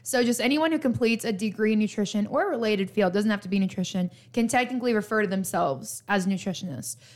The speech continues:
Uh, so this encompasses all varying levels of education. It's not a title that belongs to any professional accreditation. So really there's no code of ethics. So just keeping that in mind.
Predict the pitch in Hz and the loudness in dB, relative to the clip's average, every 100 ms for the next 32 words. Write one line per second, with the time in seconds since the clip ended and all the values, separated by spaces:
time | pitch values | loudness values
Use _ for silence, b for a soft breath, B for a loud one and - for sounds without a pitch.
0 | B - 214 240 240 247 247 220 214 208 | B 0 0 0 0 2 2 2 0 -4
1 | - 247 277 240 240 220 196 196 202 190 | 0 0 0 0 0 4 4 4 2 4
2 | 185 180 233 226 226 233 202 196 226 214 | 2 2 2 2 2 0 0 -4 -2 0
3 | 214 214 202 202 208 185 196 202 190 - | 0 2 2 2 0 0 0 0 -2 0
4 | 214 190 B B - 226 233 233 214 - | 2 2 B B -2 2 2 0 -2 0
5 | 202 - 208 202 202 196 B - - 208 | 0 0 0 0 0 -4 B -14 -6 -2
6 | 190 175 175 - - 233 208 190 202 226 | 0 0 -2 -4 -8 -6 -4 0 2 2
7 | 226 208 196 202 190 190 - 185 180 - | 4 2 0 0 0 -2 -2 -2 -2 -6
8 | 175 180 180 - 180 170 - - - - | -6 -8 -8 -8 -10 -8 -12 -14 -10 -10
9 | - b b b - 208 196 190 190 185 | -10 b b b -4 2 4 4 2 0
10 | 202 - 202 208 202 185 220 233 233 233 | -2 0 0 2 0 2 2 4 4 2